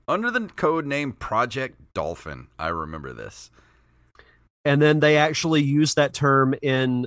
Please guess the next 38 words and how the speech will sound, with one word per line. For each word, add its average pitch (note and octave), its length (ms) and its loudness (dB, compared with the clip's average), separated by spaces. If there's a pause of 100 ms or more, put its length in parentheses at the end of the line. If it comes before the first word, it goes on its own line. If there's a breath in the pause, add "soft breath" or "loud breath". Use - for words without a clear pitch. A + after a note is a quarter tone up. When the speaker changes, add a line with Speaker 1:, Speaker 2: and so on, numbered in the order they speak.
Speaker 2:
uh, B2 140 0
the C3+ 100 -4
Pikmin G#3 380 -2
franchise, A2 640 -2
because A#2 380 -8
that's B2 440 -2
the B2 100 -2
name B2+ 300 0
of A#2 300 -2
Captain C3 280 -4
Olimar's C3+ 400 0
ship, - 220 -6 (160)
is A2+ 140 -10
the E2+ 60 -8
Speaker 1:
Yeah. D#2 80 -4
Speaker 2:
Dolphin. B2+ 420 -6 (160)
Speaker 1:
I F2 80 -6
think G#2+ 240 -10
they B2 180 -4
revealed F#2+ 540 -4
that G#2 160 -2
at F#2 100 -6
E G#2 140 -6
three A2+ 400 -4
when E2 180 -10
they D#2+ 120 -8
called D#2 340 -8
it D#2 100 -10
Speaker 2:
Yep. C#3 220 0 (160)
Speaker 1:
the F2+ 80 -8
Dolphin. D2 640 -10
<laughs> - 680 -20
And A2+ 120 0
everybody F2+ 360 -2
was E2+ 120 -6
like, E2+ 260 -10
"The D2 180 -12 (120)
Dolphin?" A#2 680 -2